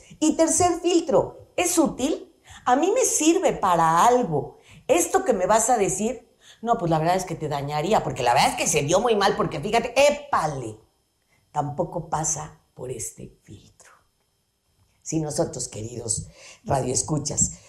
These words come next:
podemos ser impecables con nuestras palabras que nos decimos a nosotros mismos,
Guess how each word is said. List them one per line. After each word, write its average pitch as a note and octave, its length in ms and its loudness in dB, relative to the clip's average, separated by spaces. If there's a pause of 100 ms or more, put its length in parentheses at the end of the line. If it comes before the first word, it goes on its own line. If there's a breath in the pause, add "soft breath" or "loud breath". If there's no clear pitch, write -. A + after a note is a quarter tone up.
(120 loud breath)
podemos F#3+ 480 4
ser - 380 0
impecables C#3 800 -4
con F#3 180 0
nuestras E3+ 380 -4
palabras C3+ 760 -2
que E3+ 140 2
nos D3+ 220 -2
decimos C4 580 -2
a F3 140 0
nosotros D3 560 -2
mismos, C3+ 380 -6